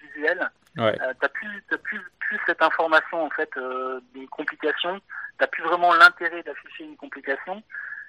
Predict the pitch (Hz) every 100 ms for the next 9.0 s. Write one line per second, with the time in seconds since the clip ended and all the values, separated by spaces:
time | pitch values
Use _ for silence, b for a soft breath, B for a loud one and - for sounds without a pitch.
0 | _ 151 143 135 - - - 233 220 -
1 | 156 143 - 160 165 156 - 165 143 131
2 | 131 135 127 127 127 127 135 - 151 147
3 | - 165 147 123 123 B B B _ -
4 | 123 120 123 120 120 120 - 147 - 165
5 | - - 120 123 - - - - 147 -
6 | 147 147 135 135 131 120 127 127 147 -
7 | 131 - 123 - 185 - B B B -
8 | 127 139 156 143 135 160 160 160 160 170